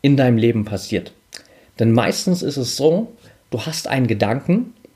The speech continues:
und dieser Gedanke führt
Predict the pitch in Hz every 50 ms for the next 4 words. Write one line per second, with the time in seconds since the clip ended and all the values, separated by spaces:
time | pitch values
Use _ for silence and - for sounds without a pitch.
0 | _ _ _ _ _ _ _ _ _ _ - _ _ _ _ _ _ - 127 131
1 | 143 156 165 160 139 135 127 98 117 151 156 - 160 160 165 160 160 - - -
2 | - - 151 143 147 151 151 151 -